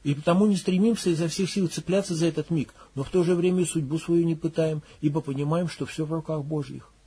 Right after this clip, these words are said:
И сколько бы человек ни бегал от смерти, она может настигнуть его на пороге его собственного дома, в отсвете лет,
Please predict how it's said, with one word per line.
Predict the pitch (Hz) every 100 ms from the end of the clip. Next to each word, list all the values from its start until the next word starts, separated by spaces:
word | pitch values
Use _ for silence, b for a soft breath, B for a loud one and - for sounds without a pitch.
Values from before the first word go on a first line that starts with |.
| b b b b -
И |
сколько | - 233 226 202
бы | 175
человек | 180 185 190 -
ни | 170
бегал | 156 220 220
от | 208
смерти, | - 196 190 - - -
она | 143 180
может | 180 160 156
настигнуть | 143 - 180 165 156
его | 156
на | 156
пороге | - 139 165 160
его | 143
собственного | - 160 - 175 175
дома, | 147 156 135
в | 139
отсвете | - 185 185
лет, | 165 156 -